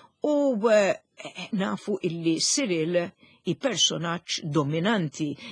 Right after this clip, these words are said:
Ġifieri hawnhekk għandna wkoll relazzjoni triangolari. Cyril, Reynolds u Alma, imma għandna wkoll il-fantasma tal-om. U mbagħad hemm din il-mara. Din il-mara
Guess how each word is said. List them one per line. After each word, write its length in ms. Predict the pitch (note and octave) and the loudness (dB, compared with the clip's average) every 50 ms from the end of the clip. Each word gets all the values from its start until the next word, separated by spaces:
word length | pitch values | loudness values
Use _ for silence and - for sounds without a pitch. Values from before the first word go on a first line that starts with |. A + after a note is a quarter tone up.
| - - | -8 -4
Ġifieri 200 | E3 D#3 E3+ F3 | -2 0 2 4
hawnhekk 300 | E3+ G#3 C4+ C4 - G3 | 4 4 4 4 4 2
għandna 240 | D#3+ E3+ E3+ D3+ | 2 2 2 2
wkoll 280 | E3 - - A3 G#3+ F#3 | 0 4 4 4 4 4
relazzjoni 500 | D#3+ D3 D#3+ E3 - - G3+ F#3+ F3 F3 | 4 2 2 2 2 4 4 6 6 4
triangolari. 1040 | E3 - A#3+ G#3+ A3 G3+ F#3+ G3+ G3 F3 G3 G#3+ A#3+ C#4+ C#4 G#3 E3 D#3+ D3 D#3 D3 C3 - - - - - - - _ | 4 2 2 2 4 4 4 4 4 4 4 4 4 4 4 2 2 2 0 0 -2 -2 -6 -10 -16 -20 -20 -20 -20 _
Cyril, 800 | _ - - - - - B3+ C4 A3+ A3+ A#3+ B3+ C#4+ C#4+ C#4+ A#3+ - - | _ 0 2 2 4 4 4 4 6 6 6 6 6 4 2 0 0 -2
Reynolds 800 | - D#3 D#3+ G#3 A#3 A#3 A#3 A#3+ C4 C#4 D4 D4+ C#4+ F#3+ - F#3 F#3+ - _ - | -4 -2 0 2 4 4 4 6 6 6 6 4 4 4 2 0 -2 -4 _ 2
u 380 | F#3 F#3 F3+ F3+ F3 E3+ F#3 - - | 2 4 4 4 2 2 0 0 2
Alma, 440 | - A#3 C4 A#3 F#3 E3+ D3 C#3 D3 | 2 2 2 4 2 2 2 2 2
imma 220 | D#3 D#3+ F3 - G#3+ | 2 2 2 2 2
għandna 180 | G3+ F#3+ F3+ G3+ G#3 | 2 2 2 2 2
wkoll 340 | - - D4 D4 A#3+ F#3+ F3+ | 2 2 4 4 4 6 4
il-fantasma 800 | D#3+ D3+ - - F3+ F#3 E3 - D#3+ D3 D3 D3 D3 C#3+ C#3 - | 2 2 2 0 0 0 0 0 0 0 0 0 -2 -4 -4 -4
tal-om. 380 | E3 D3+ E3+ A3+ G#3 - D#3 - | -2 0 0 0 0 0 -4 -6
U 60 | B3 | -6
mbagħad 240 | E4+ G4 F#4 - C4+ | -2 -2 -2 -2 -2
hemm 120 | A3+ A3+ G3 | -2 -2 -2
din 160 | A#3+ A3 A3+ A3+ | -2 -2 -2 0
il-mara. 400 | A3 G#3+ A#3 A3+ F3 D3 C3 B2+ - - _ _ _ - _ _ _ - - - - - - - | 0 2 2 0 0 -2 -4 -8 -10 -14 _ _ _ -20 _ _ _ -20 -20 -20 -20 -20 -14 -4
Din 220 | - G#3 B3 D4+ | 0 2 4 4
il-mara 540 | E4 D#4+ B3+ F#3+ F#3 F#3+ F3+ F3 F3+ F3 E3+ | 4 4 4 4 4 4 2 2 2 0 -2